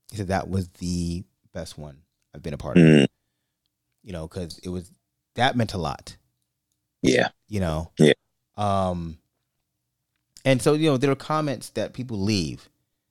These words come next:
Speaker 1: you know, that I really did, it, it motivated me, like, keep going, 'cause you're
Speaker 2: Right.
Speaker 1: having these conversations. There were one,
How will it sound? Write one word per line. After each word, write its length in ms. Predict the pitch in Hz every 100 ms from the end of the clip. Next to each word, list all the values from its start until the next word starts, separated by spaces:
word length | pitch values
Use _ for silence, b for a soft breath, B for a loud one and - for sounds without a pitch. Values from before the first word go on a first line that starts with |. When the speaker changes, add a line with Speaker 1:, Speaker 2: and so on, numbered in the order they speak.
| _ _ _ _ _
Speaker 1:
you 80 | 107
know, 140 | 98
that 220 | 92 95
I 100 | -
really 460 | 98 90 98 110 110
did, 340 | 98 95 87 - _ _ -
it, 140 | 98 -
it 120 | 107 98
motivated 460 | 104 113 104 95
me, 120 | 92
like, 240 | 87 85 - _ _
keep 220 | - 120 98
going, 460 | 85 78 82 87 - _ _ _ _ _ _ _ _
'cause 140 | 104
you're 100 | -
Speaker 2:
Right. 120 | -
Speaker 1:
having 220 | 98 95 92
these 140 | 90
conversations. 760 | - 90 82 - 82 - 85 82
There 100 | 90
were 80 | 87
one, 580 | 87 98 98 98 98